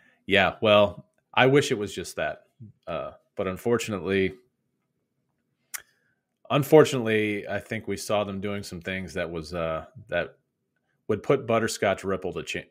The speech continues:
to shame. It was, it wasn't good, really wasn't good. And so, uh,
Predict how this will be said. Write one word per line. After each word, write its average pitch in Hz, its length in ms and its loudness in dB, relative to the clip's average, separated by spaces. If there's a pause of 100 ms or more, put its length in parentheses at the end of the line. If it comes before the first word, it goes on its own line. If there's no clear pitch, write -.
to 85 140 -8
shame. 76 360 -8 (720)
It 98 80 -2
was, 95 180 -4
it 104 140 -2
wasn't 95 320 0
good, 80 320 -6
really 95 300 -2
wasn't 80 300 -8
good. 60 200 -12 (800)
And 80 200 -8
so, 85 300 -2
uh, 78 280 0